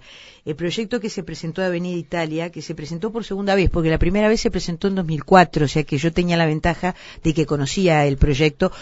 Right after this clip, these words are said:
más allá que el proponente no era el mismo, pero el proyecto sí, tenía algunas variantes.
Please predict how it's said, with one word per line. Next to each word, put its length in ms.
más 160
allá 160
que 80
el 80
proponente 560
no 100
era 80
el 100
mismo, 380
pero 140
el 60
proyecto 420
sí, 240
tenía 260
algunas 300
variantes. 600